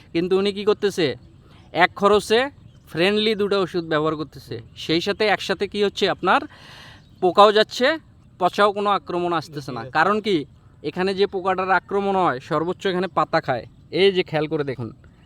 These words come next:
Speaker 1: যে পাতা ছিদ্রকারী পোকা, এটা normally একটা পোকা, টাইমলি সঠিক ডোজে যদি অ্যাবামেকটিন ব্যানজয়েড ব্যবহার করে
Speaker 2: এটা
Speaker 1: এই
Speaker 2: চলে যায়।
Speaker 1: পোকাটা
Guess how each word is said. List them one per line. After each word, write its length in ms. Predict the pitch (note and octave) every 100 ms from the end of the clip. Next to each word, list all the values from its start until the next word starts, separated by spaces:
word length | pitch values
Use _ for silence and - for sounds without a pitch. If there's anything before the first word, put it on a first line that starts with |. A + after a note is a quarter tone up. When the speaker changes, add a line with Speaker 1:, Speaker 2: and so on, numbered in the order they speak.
| -
Speaker 1:
যে 60 | D3
পাতা 340 | - D3+ G3
ছিদ্রকারী 600 | F#3 - D#3+ D#3+ E3+ D#3
পোকা, 280 | C#3+ B2 G2+ -
এটা 200 | C#3+ F#3
normally 400 | F3 D3+ E3+ F#3+
একটা 220 | G3 G#3
পোকা, 320 | F#3+ G3+ D4 - - - - - - -
টাইমলি 600 | E3 G3 A3 A3 C4 C#4 - -
সঠিক 420 | - D#3 F#3+ F3+
ডোজে 280 | F3 F3+ G3+
যদি 220 | G3+ G#3
অ্যাবামেকটিন 580 | G#3 E3+ F3 F3+ - F#3+
ব্যানজয়েড 360 | E3 F3 F#3 F3+
ব্যবহার 300 | F#3 F#3 G3
করে 240 | G#3+ B3+ -
Speaker 2:
এটা 180 | F#3 G3
Speaker 1:
এই 120 | D#3
Speaker 2:
চলে 100 | F3
যায়। 100 | D#3
Speaker 1:
পোকাটা 320 | C3 -